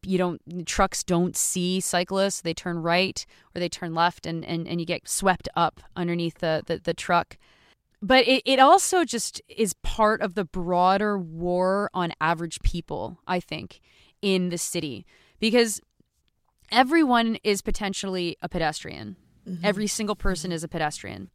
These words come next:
Speaker 1: Not every single person is a, is a cyclist. Not every single person is a driver. And not every single person takes public transit. But, but pedestrians is, is,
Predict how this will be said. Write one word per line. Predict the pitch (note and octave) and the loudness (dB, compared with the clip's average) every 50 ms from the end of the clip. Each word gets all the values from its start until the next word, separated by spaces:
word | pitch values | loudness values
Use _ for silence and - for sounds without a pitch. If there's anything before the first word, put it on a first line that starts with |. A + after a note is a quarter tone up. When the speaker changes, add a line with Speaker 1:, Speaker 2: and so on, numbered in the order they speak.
| _ _ _ _ - | _ _ _ _ -4
Speaker 1:
Not | F#3+ G3 G#3+ A3 A#3 C4 C4+ - | 0 2 4 6 6 6 6 6
every | A#3 A3 G3+ G#3+ G3 | 4 2 2 0 -4
single | - - G#3 F#3+ G3+ G#3+ | -4 -4 -4 -2 2 4
person | - F#3+ F3+ F3 - F3+ | 4 4 4 2 -4 -6
is | E3 D#3 | -6 -6
a, | E3+ - - - | -8 -10 -10 -10
is | E3+ D3+ | -12 -10
a | D#3+ | -10
cyclist. | - - F3 F3 - G#3 G#3 G#3+ G#3+ - - | -6 -4 -4 -4 -4 -4 -4 -4 -6 -6 -6
Not | G3+ F#3+ G3 G3+ A3 - | -4 0 2 2 2 2
every | - G#3 G#3 G3+ | 0 -2 -2 -4
single | - - F#3+ F#3 F3+ | -4 -4 -6 2 6
person | - F#3+ F3+ F3 - F3+ F3 E3+ E3+ - | 6 6 6 4 -4 -4 -4 -4 -6 -6
is | - E3 D#3 | -8 -8 -8
a | D3+ | -8
driver. | C#3+ D3+ D3+ D3 D3 D3 - E3+ F#3+ A3+ B3+ - _ _ _ _ _ _ _ _ _ _ _ | -8 -8 -8 -6 -6 -6 -8 -8 -8 -8 -10 -14 _ _ _ _ _ _ _ _ _ _ _
And | - G3 G3 | -2 0 2
not | G3 G3 F#3+ F#3+ | 2 4 4 2
every | F#3+ F3+ F#3+ | 2 0 -4
single | - - F#3+ F3 - | -4 -6 -4 -2 0
person | - F3+ D#3+ E3+ - | 0 0 0 -2 -6
takes | - E3 - | -8 -8 -6
public | - F3 E3+ F3+ - | -4 -4 -4 -4 -2
transit. | - A#3 A3+ G#3+ F3 F3+ E3+ - | -2 -2 -2 0 0 -2 -2 -2
But, | - F#3+ F3+ F3 - | -2 -2 -2 -2 -2
but | G3 F3+ - | -6 -6 -4
pedestrians | - G#3+ G3+ G#3+ A3 - - A3+ G#3+ G3 F3 | -2 0 0 0 -2 -2 -4 -4 -4 -4 -6
is, | E3+ D#3 - _ _ _ _ - - - - - _ _ _ _ - | -8 -12 -14 _ _ _ _ -20 -18 -18 -18 -18 _ _ _ _ -8
is, | - F#3+ D#3+ | -6 -6 -6